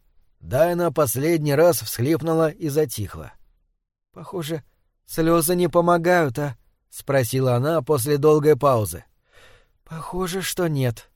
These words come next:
согласилась Лорел. «Почему бы тебе не поспать, Дайна?» Девочка вздохнула,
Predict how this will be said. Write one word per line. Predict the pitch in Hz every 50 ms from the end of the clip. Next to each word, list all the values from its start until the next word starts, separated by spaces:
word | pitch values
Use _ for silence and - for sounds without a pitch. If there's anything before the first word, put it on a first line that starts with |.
| _ _
согласилась | _ - - 143 127 143 143 143 120 - 151 151 151 139 113
Лорел. | 151 151 147 143 131 123 110 92 92 _ _ _ _ _ _ _ _ _ _ _ _
«Почему | - 127 - - 175 175 196 196
бы | 185 190
тебе | - 185 180 196
не | 190 190
поспать, | 180 - 190 175 - - 196 185 147 117 - -
Дайна?» | 120 135 156 151 135 113 92 - - _ _ _ _ _ _ _ _ _ _ _ _
Девочка | 80 87 147 170 160 151 117 - - 147 135
вздохнула, | 127 120 117 120 110 - 98 135 175 202 208 208 180